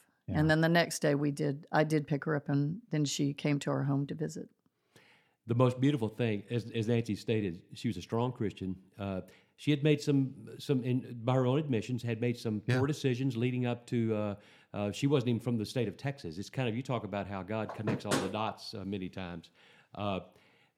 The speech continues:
Speaker 3: that, uh, and she, uh, she was, she happened to be in the Houston area at the time at Lifehouse, and, uh, and it just, and, and, the, and with the, with this type of a,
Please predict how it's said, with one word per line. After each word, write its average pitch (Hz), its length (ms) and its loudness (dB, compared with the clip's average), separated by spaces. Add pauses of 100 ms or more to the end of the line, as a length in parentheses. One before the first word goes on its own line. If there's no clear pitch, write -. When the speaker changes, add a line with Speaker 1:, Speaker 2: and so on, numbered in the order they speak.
Speaker 3:
that, 110 320 0
uh, 95 320 -2 (580)
and 117 240 0
she, 131 440 2
uh, 107 260 2 (480)
she 139 200 0
was, 131 120 0
she 131 160 -2
happened 123 320 0
to 117 40 0
be 131 120 0
in 117 80 0
the 107 60 -2
Houston 123 340 0
area 135 200 -2
at 107 80 -2
the 110 80 -8
time 120 280 -4
at 131 100 -6
Lifehouse, 110 760 -8
and, 101 340 -6
uh, 95 240 -6 (640)
and 110 160 0
it 117 60 0
just, 117 300 0
and, 139 160 2
and, 147 180 4
the, 135 160 2
and 139 200 0
with 156 180 -2
the, 143 200 -2
with 143 140 2 (200)
this 127 380 -2
type 147 260 -2
of 101 120 -2
a, 98 220 -2